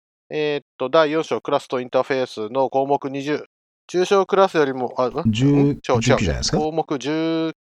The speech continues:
Speaker 1: 十九だね。
Speaker 2: はい。
Speaker 1: 項目十九。継承のために設計及び文書化する。でなければ継承を禁止すると。
Speaker 2: はい。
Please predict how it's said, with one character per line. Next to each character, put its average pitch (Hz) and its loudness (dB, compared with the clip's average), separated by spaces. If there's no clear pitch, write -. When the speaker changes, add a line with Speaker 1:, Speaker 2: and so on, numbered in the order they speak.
Speaker 1:
十 160 -2
九 175 0
だ - 4
ね。 110 2
Speaker 2:
は 131 -6
い。 - -20
Speaker 1:
項 165 2
目 170 2
十 160 -2
九。 - -4
継 180 0
承 185 2
の 180 0
た 175 4
め 185 -2
に 156 -4
設 151 0
計 160 2
及 165 4
び 143 -4
文 143 -4
書 143 -2
化 143 2
す - -6
る。 131 -4
で 139 0
な 160 2
け 160 0
れ 117 -2
ば 139 2
継 143 0
承 135 0
を 131 -4
禁 120 -10
止 120 -12
す - -14
る 104 -8
と。 - -2
Speaker 2:
は 107 2
い。 95 -4